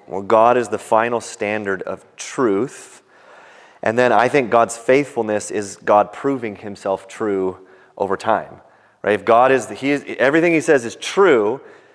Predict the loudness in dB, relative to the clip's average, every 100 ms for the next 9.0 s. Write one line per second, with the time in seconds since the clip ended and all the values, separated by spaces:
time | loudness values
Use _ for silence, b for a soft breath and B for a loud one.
0 | B -10 0 0 0 0 0 0 -2 -2
1 | -4 -6 -4 -2 -2 -6 -12 _ _ -4
2 | 2 2 0 -4 -6 -2 -2 -2 -8 -6
3 | -6 -6 -12 b b b b b _ _
4 | _ -6 -2 -2 -4 -6 -8 -8 -10 -10
5 | -8 -4 2 2 2 0 -2 -2 -8 -8
6 | -6 -6 -4 -2 -4 -2 0 0 -2 -4
7 | -2 -4 -8 -14 -14 -14 -16 -18 -12 0
8 | 0 0 -6 -10 -8 -4 -2 0 -2